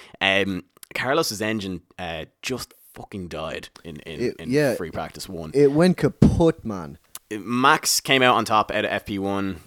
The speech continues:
Speaker 1: uh, just absolutely swinging. He, he came out, uh, P one out of that. It was, it was fantastic. Uh, it was, it, it,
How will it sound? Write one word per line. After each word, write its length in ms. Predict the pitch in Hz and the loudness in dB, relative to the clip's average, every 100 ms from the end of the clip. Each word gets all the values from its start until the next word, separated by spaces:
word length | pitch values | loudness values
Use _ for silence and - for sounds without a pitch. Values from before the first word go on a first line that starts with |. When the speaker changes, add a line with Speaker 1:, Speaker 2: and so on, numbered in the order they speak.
| - | -14
Speaker 1:
uh, 320 | 90 90 87 85 92 | -8 -4 -4 -4 -8
just 220 | - 107 - | -10 -8 0
absolutely 320 | 101 - 104 | 0 0 -4
swinging. 340 | - 101 95 92 | -6 -4 -4 -6
He, 160 | 90 | -6
he 240 | - 92 90 | -8 -8 -8
came 220 | 107 98 | -4 -2
out, 220 | 92 90 - | -2 -2 -4
uh, 340 | 90 85 82 - | -4 -4 -6 -8
P 160 | - | -8
one 240 | 90 87 85 | -6 -6 -6
out 140 | 87 80 | -8 -10
of 120 | - | -6
that. 280 | 90 87 - | -2 -2 -2
It 120 | 90 | -8
was, 240 | 87 80 - | -8 -10 -8
it 40 | |
was 120 | 87 | -10
fantastic. 640 | - 85 95 87 - 90 - - - - | -8 -8 -4 -4 -4 -8 -10 -20 -20 -6
Uh, 180 | 92 90 | -2 -2
it 60 | - | -2
was, 220 | 87 80 - | -8 -10 -10
it, 200 | 92 87 87 - | -10 -10 -14 -16
it, 140 | - | -16